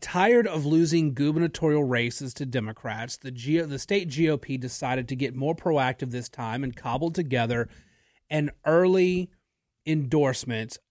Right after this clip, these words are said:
of the guy who had the most money and who had the most statewide recognition and who, frankly, has been polling near the top in any poll that you could have taken in, in terms of G O P support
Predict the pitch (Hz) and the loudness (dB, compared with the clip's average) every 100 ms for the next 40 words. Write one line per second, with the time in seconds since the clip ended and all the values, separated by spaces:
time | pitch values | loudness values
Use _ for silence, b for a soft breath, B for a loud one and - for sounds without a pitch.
0 | _ _ 156 196 220 233 165 147 139 120 | _ _ 2 4 4 0 0 2 2 0
1 | 135 123 139 156 190 185 190 - 147 131 | -2 -2 -2 0 0 -2 -2 -4 -4 -2
2 | 127 127 123 131 156 165 165 - 151 151 | -4 -6 -4 -2 0 0 0 -2 -4 2
3 | 151 151 147 143 143 131 131 151 131 151 | 4 4 4 0 -2 -4 -4 -4 -6 -4
4 | 170 165 185 - 185 214 147 147 151 147 | -2 0 -2 -4 -8 -4 -2 -2 0 -2
5 | 147 156 - 151 151 139 131 147 170 - | -2 -4 -2 -2 -2 -2 0 -2 -2 -4
6 | 127 120 117 _ _ _ _ _ _ 156 | -4 -2 -4 _ _ _ _ _ _ -2
7 | 160 156 - 180 202 - 156 143 135 156 | 0 0 0 0 0 2 0 0 -2 -4
8 | 143 143 120 - 127 139 127 123 120 135 | -2 -2 -2 -4 -4 -2 -6 -6 -6 -8
9 | 123 - 135 135 135 - 131 127 117 131 | -8 -4 -2 -2 -4 -4 -4 -4 -4 -2
10 | 127 - 127 - 135 233 180 135 | -2 -4 -8 -8 -6 0 0 0